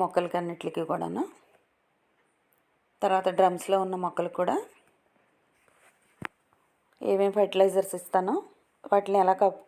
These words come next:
కలుపుతానో చూపిస్తాను రండి. ఇలా వెడల్పుగా ఉన్న ఒక టబ్ అయితే తీసుకొని, అదైతే వర్మీ కంపోస్ట్ అండి,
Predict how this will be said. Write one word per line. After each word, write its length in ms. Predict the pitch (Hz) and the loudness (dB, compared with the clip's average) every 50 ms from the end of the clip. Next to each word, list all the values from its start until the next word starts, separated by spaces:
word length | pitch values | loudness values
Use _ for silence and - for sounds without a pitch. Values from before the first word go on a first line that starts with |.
| - 202 | 0 0
కలుపుతానో 480 | 175 175 - - 190 185 180 196 294 453 - - _ _ _ _ _ _ _ _ _ _ - - | 2 0 0 0 0 0 2 0 -2 -2 -4 -8 _ _ _ _ _ _ _ _ _ _ -8 -6
చూపిస్తాను 480 | 196 175 175 - - - 185 180 170 170 | -4 -4 -6 -2 -2 -2 -2 0 -2 -6
రండి. 220 | 170 170 165 156 - - _ _ _ _ _ _ _ _ _ _ _ _ _ _ _ _ _ _ _ _ _ _ _ _ _ _ _ _ _ _ _ _ _ _ _ _ _ _ _ _ _ _ _ _ _ _ _ _ _ _ _ _ _ _ _ _ _ _ - | -6 -6 -6 -8 -8 -10 _ _ _ _ _ _ _ _ _ _ _ _ _ _ _ _ _ _ _ _ _ _ _ _ _ _ _ _ _ _ _ _ _ _ _ _ _ _ _ _ _ _ _ _ _ _ _ _ _ _ _ _ _ _ _ _ _ _ -4
ఇలా 220 | 214 196 202 208 - - - - - | 0 2 2 2 0 -2 -2 0 4
వెడల్పుగా 420 | 202 196 202 208 202 208 202 214 208 202 | 4 4 4 4 0 0 0 0 0 0
ఉన్న 80 | 202 202 208 196 | 0 -2 -4 -4
ఒక 100 | 180 - | -2 0
టబ్ 200 | 190 175 156 180 180 | -2 2 2 0 0
అయితే 180 | 185 190 196 196 196 | 2 0 -2 -2 -2
తీసుకొని, 420 | 185 180 - - - 190 196 262 415 - - _ _ _ _ _ _ _ _ _ _ _ _ _ _ _ _ _ _ _ _ _ _ _ _ _ _ _ _ _ _ _ _ _ _ _ _ _ _ _ - - 202 | -6 -8 -6 -6 -4 -4 -2 -4 -6 -6 -10 _ _ _ _ _ _ _ _ _ _ _ _ _ _ _ _ _ _ _ _ _ _ _ _ _ _ _ _ _ _ _ _ _ _ _ _ _ _ _ -8 -6 -2
అదైతే 320 | 196 196 202 196 202 247 269 | 0 2 0 2 4 4 6
వర్మీ 260 | 254 226 - 202 220 214 214 | 6 6 4 2 -2 -2 0
కంపోస్ట్ 360 | 214 202 180 196 190 190 - 185 | -2 0 0 0 -2 0 0 -2
అండి, 180 | 185 180 175 | -2 -2 -4